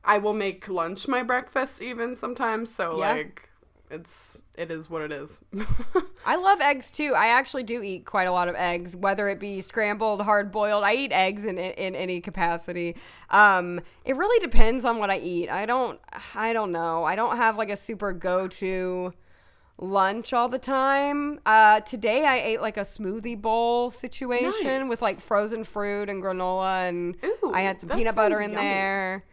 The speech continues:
Speaker 2: It was very good. It was very
Speaker 1: <laughs>
Speaker 2: good. But, you know, change it up. So.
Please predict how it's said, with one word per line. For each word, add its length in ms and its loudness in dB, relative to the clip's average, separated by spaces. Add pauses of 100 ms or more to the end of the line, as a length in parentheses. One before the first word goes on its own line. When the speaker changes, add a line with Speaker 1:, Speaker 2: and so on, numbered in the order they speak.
(240)
Speaker 2:
It 60 -10
was 160 -6
very 400 -6
good. 520 -12
It 40 -14
was 140 -14
very 300 -4
Speaker 1:
<laughs> 0 -
Speaker 2:
good. 380 -6
But, 180 -4
you 100 -4
know, 180 -10 (140)
change 320 -6
it 80 -6
up. 340 -10 (120)
So. 440 -8